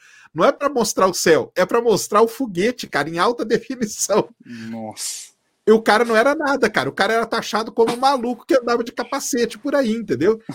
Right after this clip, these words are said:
Speaker 1: <laughs> Então, cara, é... isso aí faz subir muito, igual você falou mesmo, cara. Sobe esse tema aí, todo mundo acaba falando, porque é um negócio. E no final das contas, cara, é importante. Você pega aí o rover que pousou em Marte.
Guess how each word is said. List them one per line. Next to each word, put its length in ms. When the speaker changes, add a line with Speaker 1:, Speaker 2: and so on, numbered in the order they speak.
Speaker 1:
<laughs> 0
Então, 180
cara, 340
é... 720
isso 240
aí 200
faz 400
subir 420
muito, 300
igual 140
você 80
falou 320
mesmo, 240
cara. 180
Sobe 440
esse 200
tema 400
aí, 200
todo 240
mundo 160
acaba 320
falando, 340
porque 140
é 60
um 60
negócio. 260
E 120
no 80
final 240
das 160
contas, 280
cara, 180
é 40
importante. 480
Você 80
pega 220
aí 120
o 80
rover 360
que 80
pousou 300
em 60
Marte. 400